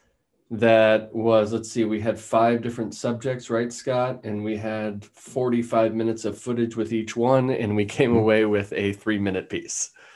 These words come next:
Speaker 2: Yeah,
Speaker 1: So
Speaker 2: and there was,
Speaker 1: what,
Speaker 2: there was
Speaker 1: tell us
Speaker 2: multiple
Speaker 1: a little
Speaker 2: cuts.
Speaker 1: bit about, yes.
Speaker 2: There was
Speaker 1: Tell us a
Speaker 2: multiple
Speaker 1: little bit
Speaker 2: cuts.
Speaker 1: about your experience with it.
Speaker 2: Well, I mean, it was definitely a challenging experience. I think the first thing that was,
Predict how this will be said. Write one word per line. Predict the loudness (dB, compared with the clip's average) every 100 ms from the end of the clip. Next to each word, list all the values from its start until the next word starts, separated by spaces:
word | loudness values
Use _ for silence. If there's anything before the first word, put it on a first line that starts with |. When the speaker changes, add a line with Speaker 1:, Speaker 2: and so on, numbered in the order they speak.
| -2
Speaker 2:
Yeah, | -2 -2 _ -6
Speaker 1:
So | 2
Speaker 2:
and | 6
there |
was, | 6 6
Speaker 1:
what, | 6
Speaker 2:
there | 6
was | 4
Speaker 1:
tell | 6
us | 6
Speaker 2:
multiple | 6 6 6
Speaker 1:
a |
little | 6
Speaker 2:
cuts. | 8
Speaker 1:
bit | 8
about, | 8 6 0 _ _ _ _ _ _ _ _ _ -2
yes. | 2 2 0 -6 -8 -4
Speaker 2:
There | 4 6
was |
Speaker 1:
Tell | 6
us |
a |
Speaker 2:
multiple | 6 6 4
Speaker 1:
little | 6
bit | 4
Speaker 2:
cuts. | 4
Speaker 1:
about | 4 2 -2
your | -6 4 6 6
experience | 4 0 2 4 0 -4
with | -6 -6
it. | -8 _ -20 -20 -20 -20 _ -12 -12 _ _ _ _ 4
Speaker 2:
Well, | 8 8 8
I |
mean, | 6 8
it | 8
was | 8 8
definitely | 4 4 4 4
a |
challenging | 2 2 2 2 0
experience. | -2 0 2 2 0 -2
I | 2
think | 2 2
the |
first | -2 2 2 0 0
thing | 2 2 -2 -4
that | -2 0
was, | 0 -4